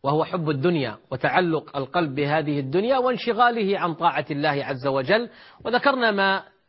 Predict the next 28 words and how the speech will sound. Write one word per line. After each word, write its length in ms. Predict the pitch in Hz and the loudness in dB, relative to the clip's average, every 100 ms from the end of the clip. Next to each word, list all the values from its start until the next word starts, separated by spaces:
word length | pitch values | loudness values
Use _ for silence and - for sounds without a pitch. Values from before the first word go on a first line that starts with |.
| _ | _
في، 360 | 131 165 170 165 - | -4 0 2 0 -4
آه، 300 | 151 143 135 | -4 -2 -2
هذا 600 | 135 208 208 180 170 160 | 4 4 4 2 0 -2
المفسد 640 | 151 156 196 - 160 131 - | -2 -2 -4 -6 -8 -6 -2
العظيم 680 | 160 127 147 165 202 127 - _ _ _ _ | 0 2 0 2 0 -2 -8 _ _ _ _
على 460 | - 180 185 175 165 _ _ _ _ _ | -2 2 2 2 -2 _ _ _ _ _
حياة 400 | - 170 262 - | -4 0 0 0
الإنسان 480 | 214 190 185 226 202 | -4 -2 -4 -2 -2
وليس 280 | 165 185 - | 0 -2 -2
على 200 | 156 160 | 0 0
قلبه 440 | - 156 143 139 123 | 0 -2 -2 -2 -4
فقط، 340 | 147 120 - _ _ _ _ 147 | -8 -10 -14 _ _ _ _ 0
بل 120 | 165 | 2
هو 180 | 185 165 | 2 2
دمار 460 | 175 196 233 - - | 2 4 2 0 -8
لحياة 400 | 143 - 160 175 - | -14 -4 0 0 -2
الإنسان، 640 | 156 156 139 185 214 247 - - _ | -6 -6 -4 2 2 2 -6 -20 _
لأنه 220 | 147 165 165 | -4 -2 -2
يشغله 600 | 160 - 214 277 226 190 | -4 -2 0 2 2 0
عن 160 | 202 | -4
طاعة 320 | 196 202 170 175 | 2 2 2 -2
الله 180 | 180 180 | -2 0
عز 280 | 165 170 160 | 0 -2 0
وجل 400 | 160 156 180 175 165 | 0 0 0 -2 0
ويلهيه 680 | 165 180 175 165 240 165 - _ - | 2 2 2 0 0 -2 -6 _ -4
عن 220 | 160 165 | -2 0
ذكر 240 | 208 - | -2 -2
الله، 440 | 185 180 202 247 | -2 2 2 2